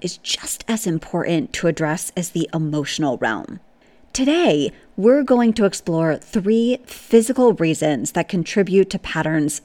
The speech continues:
of binge eating. First, you're skipping meals.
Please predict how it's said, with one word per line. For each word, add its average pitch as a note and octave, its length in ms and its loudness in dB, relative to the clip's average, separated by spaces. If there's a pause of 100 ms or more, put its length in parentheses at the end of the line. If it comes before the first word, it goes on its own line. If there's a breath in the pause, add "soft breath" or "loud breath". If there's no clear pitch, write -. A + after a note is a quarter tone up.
of - 260 -4
binge B2+ 280 0
eating. B1+ 400 -6 (540)
First, - 680 0 (360)
you're G3+ 560 4
skipping A#3+ 720 2 (100)
meals. C#3 760 0